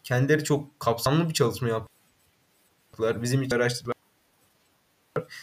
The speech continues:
Tam aklımızdaki, e, sözleşmeyi yaptılar bizim için. Hem de karşımızdaki insanı adaletli bir şekilde koruyan bir sözleşme hazır-, hazırladılar ekip olarak.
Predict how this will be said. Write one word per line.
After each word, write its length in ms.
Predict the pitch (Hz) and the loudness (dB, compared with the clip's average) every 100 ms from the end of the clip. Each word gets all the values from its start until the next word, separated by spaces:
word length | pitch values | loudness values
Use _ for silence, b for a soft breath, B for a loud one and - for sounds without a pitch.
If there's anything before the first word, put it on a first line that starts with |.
| - | -10
Tam 180 | - 185 175 | 2 2 4
aklımızdaki, 840 | 165 170 170 160 160 160 180 - - | 2 2 4 4 4 2 -2 0 -2
e, 80 | - - _ _ _ - | -4 -8 _ _ _ -2
sözleşmeyi 760 | 135 131 143 - 151 156 143 | 2 4 4 4 4 4 4
yaptılar 500 | 123 113 - 113 107 | 2 2 -2 -2 -2
bizim 200 | 110 113 | -4 -8
için. 280 | 101 180 175 B - 170 185 - | -8 -10 -12 B -4 -2 -2 0
Hem 180 | 143 156 | 0 2
de 100 | 156 | 4
karşımızdaki 580 | 135 135 143 143 143 147 | 4 4 0 0 0 0
insanı 280 | 143 143 | 2 2
adaletli 320 | 127 131 131 135 | 4 2 0 -6
bir 60 | |
şekilde 360 | 123 127 127 123 | -8 -6 -6 -6
koruyan 420 | 110 117 127 180 B B B _ 120 | -4 -2 -2 -4 B B B _ 2
bir 180 | 127 127 _ _ _ - 87 | 2 2 _ _ _ -10 -4
sözleşme 460 | - 120 123 151 | 4 6 6 6
hazır-, 340 | 170 147 127 127 | 6 6 4 2
hazırladılar 640 | 139 117 117 117 113 117 | 0 0 2 0 2 0
ekip 280 | 117 - 110 | 0 -4 -4
olarak. 320 | 110 147 226 | -2 -2 -4